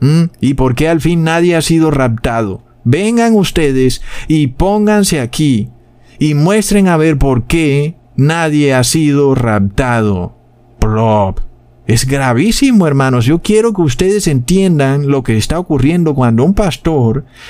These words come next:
profetiza usando las estrellas y las constelaciones.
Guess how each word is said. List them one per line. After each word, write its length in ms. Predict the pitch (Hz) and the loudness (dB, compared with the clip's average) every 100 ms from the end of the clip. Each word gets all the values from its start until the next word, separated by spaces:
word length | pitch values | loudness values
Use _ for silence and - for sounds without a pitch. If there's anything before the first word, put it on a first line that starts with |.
| - - - | -20 -20 -8
profetiza 1080 | - 143 127 131 120 233 233 185 170 185 196 - | -4 -2 0 -2 0 0 0 -2 -2 -4 -6 -4
usando 880 | 139 123 170 180 185 151 156 156 170 - - - - | -2 0 -2 0 0 2 0 -2 -6 -12 -20 -20 -6
las 240 | 131 135 | -4 -2
estrellas 640 | 139 - 190 185 156 143 160 | -4 -2 0 0 0 0 2
y 40 | |
las 220 | 147 131 | 0 0
constelaciones. 880 | - 123 131 110 104 185 185 104 - | -2 -2 0 -2 0 0 2 0 -4